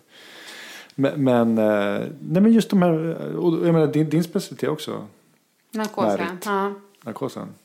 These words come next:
Speaker 1: Som måste vara fysiskt på plats.
Speaker 2: Mm.
Speaker 1: Göra alltihopa.
Speaker 2: Jag undrar också om det
Speaker 1: Slitsamt.
Speaker 2: finns någon naturlig selektion där. Att, eh, man... Eh, jag vet inte. För
Speaker 1: Vadå,
Speaker 2: att, alltså,
Speaker 1: är man av hårdare virke så har man valt den specialiteten som man kommer
Speaker 2: Ja, men inte
Speaker 1: klara
Speaker 2: hårdare
Speaker 1: det.
Speaker 2: virke, men man kanske är en person som inte blir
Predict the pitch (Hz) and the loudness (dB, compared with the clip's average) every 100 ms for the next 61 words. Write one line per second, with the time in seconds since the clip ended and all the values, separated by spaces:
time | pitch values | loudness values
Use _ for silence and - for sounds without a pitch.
0 | _ _ - 131 123 120 - 117 110 120 | _ _ -8 -4 -4 -6 -6 -8 -6 -8
1 | 107 - - - 139 110 214 104 123 113 | -8 -10 -16 -8 -8 -6 -8 -8 -2 2
2 | 113 135 - 110 - - - - - - | 2 0 -4 -10 -10 -16 -16 -20 -20 -10
3 | 262 285 262 269 269 269 220 214 - 220 | -2 2 2 2 0 -4 -6 -2 0 0
4 | - 214 208 202 202 226 202 190 190 208 | -2 -2 -2 -2 -4 -6 -6 -8 -10 -10
5 | 196 - 285 240 - - 196 202 - - | -10 -8 -6 -6 -6 -10 -10 -12 -14 -12
6 | 185 180 185 190 190 196 _ _ _ _ | -10 -10 -8 -8 -10 -14 _ _ _ _
7 | _ _ _ _ - _ _ _ _ - | _ _ _ _ -20 _ _ _ _ -12
8 | 214 196 208 - - _ _ _ - - | -10 -8 -10 -12 -20 _ _ _ -20 -14
9 | - 262 277 294 302 339 196 190 143 139 | -6 -2 0 0 0 0 0 -2 2 4
10 | 131 131 131 131 127 - 131 123 123 120 | 4 4 4 4 2 0 -2 0 0 0
11 | 117 117 127 107 - 117 104 - 104 110 | -2 -2 -4 -4 -6 -8 -6 -6 -4 -4
12 | 107 117 110 - - 104 - 101 - - | -2 -2 -2 -12 -12 -12 -10 -14 -12 -12
13 | 104 - 101 - 110 240 262 302 311 269 | -10 -10 -14 -10 -8 -2 2 2 2 4
14 | 226 247 254 254 254 240 - 330 285 262 | 4 2 2 0 0 -2 0 2 2 2
15 | 254 254 240 240 220 214 214 220 208 214 | 0 -2 -2 -2 -2 -4 -6 -6 -6 -6
16 | 214 202 196 190 | -6 -6 -8 -10